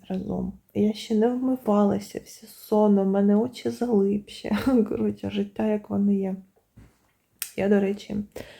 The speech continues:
для мене це буде тестовий влог не тільки в плані мови, але й в плані якості відео, тому що я помітила, що в мене погано знімає камера. Я зробила скидання всіх, м, усіх настроєк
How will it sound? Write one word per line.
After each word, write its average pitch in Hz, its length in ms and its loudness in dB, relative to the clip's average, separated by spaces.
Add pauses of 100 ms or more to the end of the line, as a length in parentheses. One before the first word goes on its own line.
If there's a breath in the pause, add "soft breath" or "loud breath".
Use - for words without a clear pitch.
(540 loud breath)
для 208 120 4
мене 214 320 6
це 208 260 -8
буде 196 200 0
тестовий 202 580 -2
влог 196 340 0
не 202 100 2
тільки 262 380 -8
в - 220 -18
плані 214 400 2 (920)
мови, 202 520 4 (880 soft breath)
але 208 360 4
й 240 100 0
в 233 120 -10
плані 202 480 2
якості 202 560 -4
відео, 190 340 -2
тому 196 320 0
що 202 280 -6 (840)
я 196 120 0
помітила, 196 540 0
що 202 160 -4
в - 20 4
мене 202 220 2
погано 196 520 -2
знімає 185 400 -6
камера. 240 480 -4
Я 196 220 0
зробила 202 600 -4 (540 loud breath)
скидання 196 640 2
всіх, 190 360 -8
м, 190 460 -4
усіх 202 460 -6
настроєк 190 680 -4